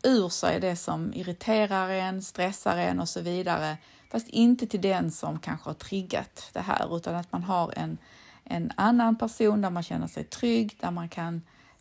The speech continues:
fullständigt komma ut med den, ehm, med den reaktionen som lever i en. Och det är väldigt, eh,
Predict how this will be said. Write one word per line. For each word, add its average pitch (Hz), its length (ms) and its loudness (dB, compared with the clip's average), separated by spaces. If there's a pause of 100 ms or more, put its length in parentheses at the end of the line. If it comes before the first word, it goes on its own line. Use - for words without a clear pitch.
fullständigt 220 760 0
komma 185 260 0
ut 175 320 -2
med - 240 -2
den, 165 400 -4 (160)
ehm, 73 680 -8 (800)
med 196 140 2
den 208 160 6
reaktionen 165 720 2
som 175 160 -4
lever - 420 0
i - 120 -4
en. 185 340 -6 (840)
Och - 340 -2
det 220 60 8
är 214 40 10
väldigt, 240 520 4
eh, 196 220 4